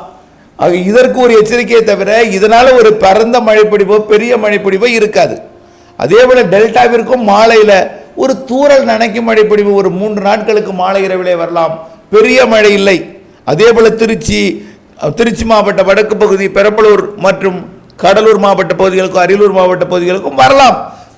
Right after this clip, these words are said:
பெரிய மழை இல்லை, நனைக்கும் மழை. திடீரென்று ஒரு கருமேகம் சூழ்ந்து ஒரு நனைக்கும் மழை பொழிவை கொடுக்கும்.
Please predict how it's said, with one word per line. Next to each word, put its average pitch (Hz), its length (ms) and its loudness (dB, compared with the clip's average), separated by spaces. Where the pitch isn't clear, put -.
பெரிய 247 280 4
மழை 226 320 4
இல்லை, 202 200 2
நனைக்கும் 214 580 -2
மழை. 180 200 0
திடீரென்று 247 580 0
ஒரு 220 100 4
கருமேகம் 208 600 0
சூழ்ந்து 196 300 -4
ஒரு 190 160 0
நனைக்கும் 190 440 -2
மழை 185 140 -2
பொழிவை 175 300 -4
கொடுக்கும். 160 460 -6